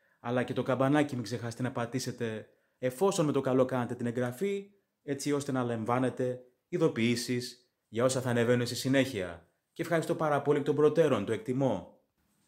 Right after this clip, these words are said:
Ο Ολυμπιακός, λοιπόν, αποχαιρέτησε τη διοργάνωση του Europa League με άλλη μια ήττα.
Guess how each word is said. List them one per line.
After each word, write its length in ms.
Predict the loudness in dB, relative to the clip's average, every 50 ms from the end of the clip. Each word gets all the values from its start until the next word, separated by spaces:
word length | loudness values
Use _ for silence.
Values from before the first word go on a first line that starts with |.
| _ _ _ _ _ _ _ _ 0 2
Ο 40 |
Ολυμπιακός, 480 | 4 4 6 4 4 4 4 2 2 2
λοιπόν, 320 | 2 0 4 4 4 4
αποχαιρέτησε 960 | 2 0 0 0 2 2 4 4 4 2 2 -2 0 0 0 0 0 -4 -8 -14 _ _
τη 80 | -8 -2
διοργάνωση 600 | 4 4 6 6 6 6 4 4 2 0 -2 -4
του 80 | -2 0 2 4
Europa 300 | 4 4 4 4 4 4
League 300 | 4 4 2 0 0 0
με 380 | 0 0 0 0 -2 -4 -8 -14 _ _ _ _ _ _
άλλη 260 | 0 2 2 4 4
μια 200 | 2 2 2 2
ήττα. 500 | 2 0 0 0 0 0 0 -2 -6 -12